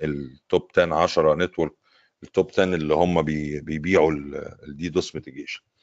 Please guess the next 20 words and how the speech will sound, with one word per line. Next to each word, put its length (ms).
آه، 1160
دي 160
لازم 240
تحطها 460
علشان 420
تمنع 640
حاجات 280
كتيرة 280
من 140
ضمنها 440
الفولومتريك 1080
دي 420
دوس، 440
آه، 300
لما 260
هو 140
بيحاول 280
يستهلك 460
الباندويث 500
بتاعتك. 400